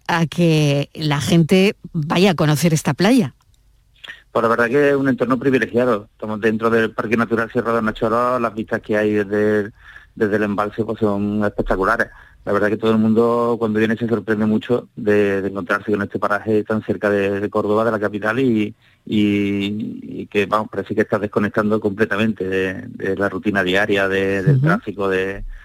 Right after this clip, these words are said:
Speaker 2: o sea, algo que se agradece bastante.
Speaker 1: Em, es patrón del, del barco turístico solar. ¿Cómo, cómo es el barco?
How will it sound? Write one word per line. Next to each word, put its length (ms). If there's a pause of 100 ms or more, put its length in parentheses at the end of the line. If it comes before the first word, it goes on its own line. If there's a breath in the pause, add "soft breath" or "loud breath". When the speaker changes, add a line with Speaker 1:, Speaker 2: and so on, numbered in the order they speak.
(480 loud breath)
Speaker 2:
o 100
sea, 160
algo 160
que 80
se 80
agradece 320
bastante. 440 (720 loud breath)
Speaker 1:
Em, 300
es 140
patrón 320
del, 360
del 160
barco 260
turístico 420
solar. 360
¿Cómo, 220
cómo 180
es 100
el 80
barco? 320